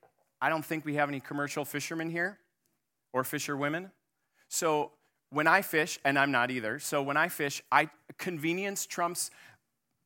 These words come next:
production or catching something all the time. I'll go out at four in the afternoon, go for a couple hours. If I have a cold beverage and a nice conversation, I don't care if I catch any fish.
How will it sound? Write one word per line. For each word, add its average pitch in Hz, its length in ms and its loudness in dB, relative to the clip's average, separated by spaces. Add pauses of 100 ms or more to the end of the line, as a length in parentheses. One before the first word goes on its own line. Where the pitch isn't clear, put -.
(240)
production 156 560 0
or 131 220 0
catching 147 400 -6
something 151 380 -4
all 123 200 2
the 110 80 -8
time. 92 300 -4 (580)
I'll 190 120 8
go 180 140 4
out 160 140 10
at 151 100 0
four 160 240 0
in 156 80 2
the 156 120 2
afternoon, 151 760 0 (320)
go 139 140 -2
for 151 180 -4
a 143 40 -4
couple 147 300 0
hours. 143 640 8
If 127 160 -4
I 135 80 6
have 135 100 4
a 127 60 -2
cold 160 320 -4
beverage 143 640 2
and 120 160 -6
a - 20 -6
nice 135 280 -2
conversation, 139 800 -4
I 101 100 2
don't 131 120 0
care 87 140 -8
if 87 100 -12
I 87 80 -10
catch 90 280 -16
any 85 100 -16
fish. 101 340 -16